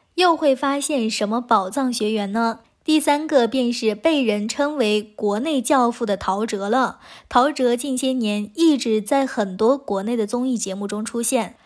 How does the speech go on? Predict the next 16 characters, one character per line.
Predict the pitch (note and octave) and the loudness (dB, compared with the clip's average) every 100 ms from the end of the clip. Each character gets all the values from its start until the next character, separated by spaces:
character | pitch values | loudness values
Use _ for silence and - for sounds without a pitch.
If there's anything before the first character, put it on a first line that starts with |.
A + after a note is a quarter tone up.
| _ _ | _ _
很 | C4 B3+ | 0 2
多 | C4 D#4 | 4 2
不 | D#4 | 2
了 | C#4 A3 | 0 0
解 | A#3 A3+ | -2 -2
他 | A3+ | -2
的 | G#3+ | -4
观 | G#3+ A3 A#3 | -2 -2 0
众 | B3 A3 | -2 -2
纷 | G#3+ C4 | 0 0
纷 | C4 C#4 C4+ | 4 2 2
会 | C4+ B3+ | 0 -2
发 | A3+ C#4 C4+ | 0 -2 -2
声 | C#4 C#4+ C#4+ B3 | 0 0 0 -4
疑 | G3 G3 | -8 -2
问 | A#3+ G3+ | -2 -2